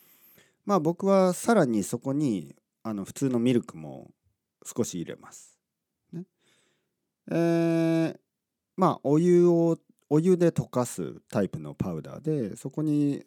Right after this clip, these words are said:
最後にね、僕は少しまたミルクを足して飲むんですけど、まあ、ちょっと甘いですよ、もちろん。あの、インスタントの抹茶ラテなんで、ちょっと甘いですが、まあ、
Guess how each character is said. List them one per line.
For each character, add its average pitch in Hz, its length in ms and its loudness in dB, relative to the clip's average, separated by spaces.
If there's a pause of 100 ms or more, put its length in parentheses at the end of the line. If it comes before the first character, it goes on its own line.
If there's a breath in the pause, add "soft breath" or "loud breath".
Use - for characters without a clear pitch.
最 180 240 2
後 95 100 -6
に 62 120 -12
ね、 65 100 -14
僕 95 200 -12
は 98 60 -4
少 - 200 -6
し - 120 -10
ま 78 100 -10
た 82 100 -14
ミ 87 140 -8
ル 82 100 -8
ク - 140 -18
を 55 100 -16
足 - 240 -18
し - 80 -20
て 165 240 -2
飲 80 200 -10
む 73 140 -16
ん 55 80 -20
で - 100 -20
す - 80 -20
け - 120 -16
ど、 113 280 -4 (560 soft breath)
ま 381 100 -4
あ、 - 40 -8
ち - 100 0
ょ 440 80 4
っ - 40 -10
と 220 120 2
甘 98 200 0
い - 40 0
で 67 80 -12
す - 100 -18
よ、 67 80 -14
も 78 140 -16
ち 78 140 -16
ろ - 80 -16
ん。 - 40 -20 (520)
あ 110 180 -4
の、 104 140 -4
イ 131 80 0
ン 135 80 0
ス - 40 -10
タ 110 120 -2
ン 90 60 -4
ト 82 120 -14
の 78 140 -14
抹 - 100 -18
茶 92 160 -6
ラ 90 120 -4
テ 78 120 -14
な 67 120 -16
ん 64 100 -20
で、 - 100 -20
ち - 120 -8
ょ - 20 -6
っ - 20 -12
と - 140 -14
甘 95 260 -8
い 78 60 -10
で - 120 -16
す - 160 -20
が、 123 360 -2
ま 180 200 -8
あ、 - 80 -20